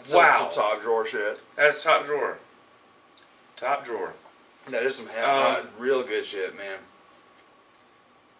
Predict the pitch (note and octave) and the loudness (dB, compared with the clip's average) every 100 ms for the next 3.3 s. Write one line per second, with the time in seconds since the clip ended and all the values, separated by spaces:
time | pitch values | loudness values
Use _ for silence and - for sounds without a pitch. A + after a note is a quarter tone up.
0 | _ _ - C3 A#2 G#2 - _ _ _ | _ _ -8 0 0 0 -10 _ _ _
1 | _ _ _ E3+ F3 G3+ G3 C#3+ E3+ F3 | _ _ _ -10 -6 -6 -6 2 8 8
2 | D3+ C#3 C#3 C#3+ C3+ B2+ C3 B2+ A#2+ G#2+ | 6 0 0 2 2 0 -4 -4 -6 -6
3 | G#2 G2+ G2+ | -10 -10 -12